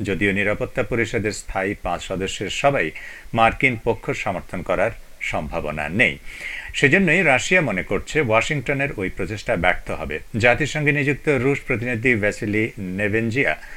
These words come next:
গতকাল এই মর্মে বলেছেন, ইরানের উপর অস্ত্র নিষেধাজ্ঞা নবায়নের জন্য তোলা মার্কিন প্রস্তাব নিরাপত্তা পরিষদে গৃহীত হবার কোনো সম্ভাবনা নেই। নেভেনজিয়া বলেন, এ ধরনের প্রস্তাব গৃহীত হলে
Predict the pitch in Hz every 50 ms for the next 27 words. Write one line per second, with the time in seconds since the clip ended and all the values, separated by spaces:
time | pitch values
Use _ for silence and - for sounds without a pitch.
0 | - - - 113 120 104 139 135 - 127 131 127 123 127 127 127 127 131 117 135
1 | 143 156 147 - 170 180 - - - - - - - - - 123 131 143 156 160
2 | 160 156 165 165 151 147 139 135 - - 147 131 135 131 - 147 151 156 147 160
3 | 156 143 127 120 107 107 107 104 104 104 95 113 110 107 113 113 104 - - 113
4 | 107 110 123 127 131 123 104 98 101 113 - - 147 143 131 - 143 127 - -
5 | - 147 143 - - - 117 113 104 113 110 123 120 - - 135 120 - 113 107
6 | 98 - 123 104 104 107 87 - 95 92 87 85 - 113 92 87 107 98 98 -
7 | - 131 127 127 123 127 131 139 - - - - - 202 170 80 82 80 80 80
8 | 78 78 82 92 117 90 - - - - - - - - - - - - 123 127
9 | 131 156 165 165 156 180 175 175 160 180 131 95 95 104 131 151 - - 135 123
10 | 117 151 156 170 165 175 165 - - 139 113 - 151 135 104 98 101 104 120 120
11 | - 156 113 101 85 76 82 90